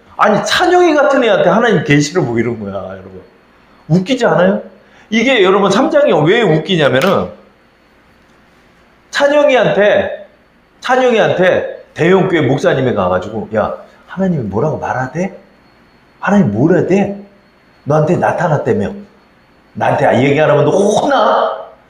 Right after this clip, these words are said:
아이 막 겁줘가지고, 아이 사무엘을 엘리가 겁줘가지고 얘기하는 거야. 그랬더니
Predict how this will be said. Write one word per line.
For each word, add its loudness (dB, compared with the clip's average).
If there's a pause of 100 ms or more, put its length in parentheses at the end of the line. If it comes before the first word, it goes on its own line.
(120)
아이 0 (100)
막 -2
겁줘가지고, 0
아이 2
사무엘을 0 (400)
엘리가 0
겁줘가지고 -2
얘기하는 -4
거야. -18
그랬더니 -4